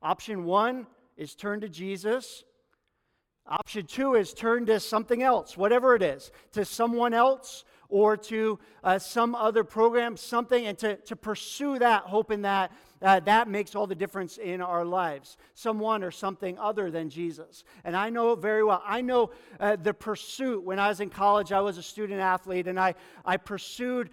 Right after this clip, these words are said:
with all that I was playing soccer. A-, and I gave my time, my energy, my thought,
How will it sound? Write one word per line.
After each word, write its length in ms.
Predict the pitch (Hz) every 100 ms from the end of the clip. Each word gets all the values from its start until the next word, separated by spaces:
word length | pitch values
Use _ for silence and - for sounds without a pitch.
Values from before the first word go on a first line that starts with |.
| - -
with 180 | 208
all 340 | - 240 240 247
that 140 | 233
I 140 | 220 202
was 460 | 202 208 196 - -
playing 460 | - 220 233 226 220
soccer. 680 | - 208 196 190 190 165 185 _ _ _ _ _
A-, 60 | 190
and 260 | 233 208
I 140 | 214 214
gave 260 | 208 220
my 180 | 202 190
time, 380 | - - 240 226
my 160 | 202 233
energy, 420 | 233 240 180 208
my 200 | 196 175
thought, 500 | - 240 226 226